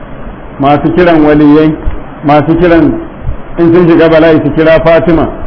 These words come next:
ko su kira Sayyidina Ali, ko su kira Shehu da Bello,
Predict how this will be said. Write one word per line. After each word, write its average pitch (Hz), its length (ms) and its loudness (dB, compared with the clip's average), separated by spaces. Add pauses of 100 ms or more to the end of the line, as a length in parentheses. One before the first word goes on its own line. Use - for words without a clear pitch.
(260)
ko 165 120 0
su 156 220 2
kira 165 240 2
Sayyidina 160 520 2
Ali, 135 180 2 (480)
ko 160 100 0
su 165 220 2
kira 165 260 4
Shehu 165 300 2
da 151 120 4
Bello, 160 320 4